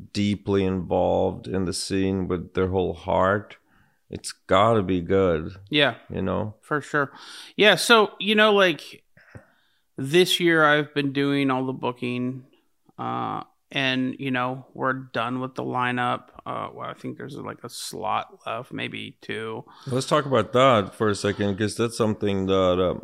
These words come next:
Speaker 1: I'm not as personally involved in, but
Speaker 2: Mm-hmm.
Speaker 1: something that I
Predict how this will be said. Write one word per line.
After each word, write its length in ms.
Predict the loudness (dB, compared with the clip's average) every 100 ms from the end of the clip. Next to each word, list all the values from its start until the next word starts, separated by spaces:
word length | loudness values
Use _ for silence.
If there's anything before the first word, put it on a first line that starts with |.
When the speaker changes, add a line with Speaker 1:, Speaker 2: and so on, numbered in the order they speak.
| -16 -2
Speaker 1:
I'm 280 | 2 2 2
not 380 | 2 2 0 0
as 300 | 0 0 -6
personally 560 | -2 -2 0 -4 -2
involved 480 | -2 -2 -2 -2 -2
in, 220 | -2 0
but 140 | 0 0
Speaker 2:
Mm-hmm. 80 | 0
Speaker 1:
something 340 | -2 -2 -2
that 120 | 0
I 260 | 2 2